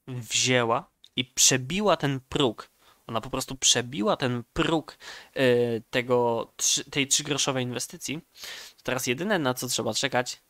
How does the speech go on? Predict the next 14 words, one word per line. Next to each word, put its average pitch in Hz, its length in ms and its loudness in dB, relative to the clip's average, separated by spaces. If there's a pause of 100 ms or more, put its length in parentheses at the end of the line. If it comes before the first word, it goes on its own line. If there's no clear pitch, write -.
(160)
to - 120 -12
na 117 100 -2
kolejne, 113 520 0 (380)
które 123 300 2
będą 123 260 2
dokonywały 113 540 2
tego - 180 -6
samego. - 420 -10 (540)
Czy 160 120 -2
podam 196 220 2
wam 196 120 0
przykłady 175 500 4 (180)
takich - 280 -6
inwestycji? 156 580 -2